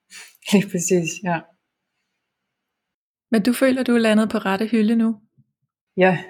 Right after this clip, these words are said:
Speaker 1: endelig. Og det, det føles super godt. Øhm, og selvfølgelig, altså, jeg vil ikke,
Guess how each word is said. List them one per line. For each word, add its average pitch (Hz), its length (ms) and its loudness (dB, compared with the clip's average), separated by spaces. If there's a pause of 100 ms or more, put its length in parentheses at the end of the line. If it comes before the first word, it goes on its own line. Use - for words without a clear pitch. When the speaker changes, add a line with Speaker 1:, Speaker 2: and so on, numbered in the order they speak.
(180)
Speaker 1:
endelig. 190 440 0 (160)
Og 175 160 -4
det, 175 340 2
det 180 180 0
føles 175 260 0
super 180 300 -4
godt. 160 240 -6 (1600)
Øhm, 156 420 -6
og 170 120 -6
selvfølgelig, 190 680 0
altså, 170 240 -4
jeg 175 160 0
vil 180 140 0
ikke, 190 280 -2